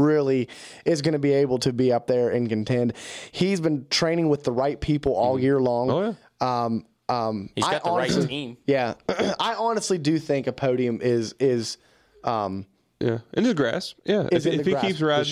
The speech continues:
Speaker 1: year.
Speaker 2: way he is, yeah. I mean,
Speaker 1: Yeah.
Speaker 2: I could see, I could see him grabbing one.
Speaker 1: I mean,
Speaker 2: Um,
Speaker 1: he just said he wanted that. Uh, he wanted that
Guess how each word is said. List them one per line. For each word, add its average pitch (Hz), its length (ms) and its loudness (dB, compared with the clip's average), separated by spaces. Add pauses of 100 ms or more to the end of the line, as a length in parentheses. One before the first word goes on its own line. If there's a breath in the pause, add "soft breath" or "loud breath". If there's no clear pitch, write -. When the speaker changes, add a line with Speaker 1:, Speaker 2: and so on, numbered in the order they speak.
Speaker 1:
year. - 20 2
Speaker 2:
way 127 160 2
he 143 100 0
is, 110 300 -2
yeah. 98 340 0
I - 60 -2
mean, 123 160 0
Speaker 1:
Yeah. 120 60 0
Speaker 2:
I 127 40 -2
could 123 160 -6
see, 117 320 2 (280 loud breath)
I 127 100 0
could 120 120 -6
see 127 160 2
him 117 120 0
grabbing 104 420 0
one. 98 320 -2
Speaker 1:
I 185 60 -4
mean, 208 160 0
Speaker 2:
Um, 202 140 -4
Speaker 1:
he 202 280 0
just 214 280 0
said 185 280 2 (140 loud breath)
he 180 180 0
wanted 165 520 0
that. 143 340 0
Uh, 131 220 2
he 156 180 2
wanted 165 320 2
that 143 180 2